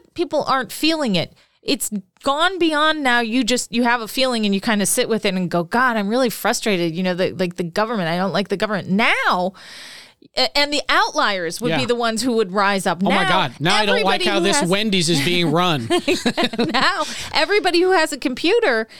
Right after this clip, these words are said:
Speaker 1: is
Speaker 2: Yeah.
Speaker 1: performing outrage online.
Speaker 2: Absolutely.
Speaker 1: There's, they're a-, probably more apt because, of course, at that point, they belong to a group,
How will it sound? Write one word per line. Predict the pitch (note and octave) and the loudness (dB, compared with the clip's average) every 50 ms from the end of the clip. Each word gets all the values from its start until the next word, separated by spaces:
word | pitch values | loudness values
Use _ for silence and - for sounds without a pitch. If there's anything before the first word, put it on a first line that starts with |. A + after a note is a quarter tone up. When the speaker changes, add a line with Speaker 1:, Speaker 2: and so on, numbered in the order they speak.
| - - | -6 -4
Speaker 1:
is | A#3 C4+ B3 | -2 -2 0
Speaker 2:
Yeah. | B3 | 0
Speaker 1:
performing | C4+ A#3 - D4+ D#4 D#4+ F4 F4+ E4+ E4 C4+ | -2 -2 0 0 0 0 0 0 -4 -4 -2
outrage | - C4 C#4+ D#4 C4 C#4+ D4 C4 B3 G3+ | 0 2 2 2 2 2 0 0 0 0
online. | A#3+ G#3+ G#3+ - A#3 C4 D#4 E4 D4+ C4 A#3+ A#3+ B3 - | 0 0 2 2 2 2 2 2 2 2 2 0 -2 -4
Speaker 2:
Absolutely. | F#2+ F#2+ - - - - - A3 | -6 -10 -12 -14 -18 -12 -4 -2
Speaker 1:
There's, | C4+ C4+ C4+ A#3 - | -2 -2 -2 -4 -10
they're | - A3 G3 B3 A#3+ A#3+ - | -12 -4 -2 0 2 2 2
a-, | - - - - _ | 0 -2 -4 -6 _
probably | - - D4+ D#4 E4 C4+ A#3 C4+ B3 | -2 -2 0 0 -2 -4 -2 -2 -2
more | A#3+ B3 B3+ C4+ D4 E4 F4+ - - | 0 0 2 4 4 4 4 2 2
apt | B3 A#3+ A3 A#3 B3 - - _ | 0 0 2 0 0 -2 -6 _
because, | A3+ G#3 B3+ A3+ | -4 -4 -4 -4
of | G#3+ G#3+ - | -4 -8 -6
course, | - A#3+ A#3 - A3 | -4 -2 -2 0 -2
at | G#3 F#3+ | -2 0
that | A#3+ A#3+ B3+ - | 0 0 -2 -2
point, | - C4+ B3 A#3+ - | -4 -6 -6 -6 -2
they | G#3+ A3 | -2 -2
belong | F3 G3 F#3+ G3 F#3+ A3+ B3+ C4+ - | 0 0 0 2 0 0 0 -2 -2
to | - C#4 C4 | -2 -2 -2
a | A#3 | -2
group, | F#3+ G#3 A3 A3+ B3 B3 | -2 0 0 0 0 -2